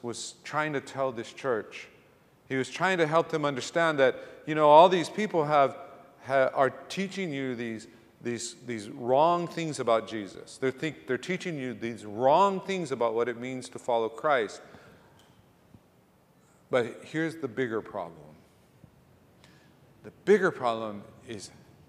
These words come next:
how they live. It's how they live.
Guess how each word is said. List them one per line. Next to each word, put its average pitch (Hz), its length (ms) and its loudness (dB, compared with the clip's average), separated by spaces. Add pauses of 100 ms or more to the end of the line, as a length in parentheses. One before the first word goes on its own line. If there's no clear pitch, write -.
(120)
how 123 320 -6
they 113 180 -10
live. 90 260 -12 (2750)
It's - 100 -16
how 156 180 6
they 131 140 0
live. 101 240 -6